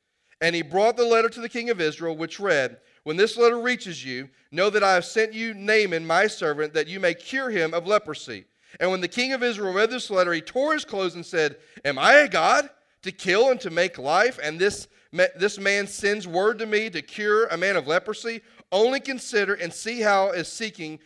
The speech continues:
a quarrel with me." In other words, the king of Israel's like, "Are you just trying to start another fight? I mean, we're already at odds here,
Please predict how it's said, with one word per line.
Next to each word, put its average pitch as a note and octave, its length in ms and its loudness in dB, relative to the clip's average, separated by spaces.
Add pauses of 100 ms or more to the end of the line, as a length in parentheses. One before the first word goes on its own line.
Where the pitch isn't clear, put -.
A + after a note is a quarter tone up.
(120)
a E3 120 0
quarrel G#3 280 2
with D3 140 -4
me." C3+ 160 -6 (160)
In F3+ 100 0
other C4 140 2
words, A#3+ 140 -2
the G3+ 60 -10
king C4 200 -4
of A#3 100 -2
Israel's B3 300 -2
like, F#3+ 220 4 (120)
"Are F3 80 -4
you A#3+ 80 -6
just G#4 200 -4
trying D#4 160 -2
to C#4+ 40 -6
start B3+ 220 0
another A3+ 180 0
fight? G3+ 360 0 (960)
I G3 40 -4
mean, B3 100 0
we're D4+ 140 2
already C4+ 600 6
at E3+ 180 2
odds C4+ 380 6
here, F#3+ 400 0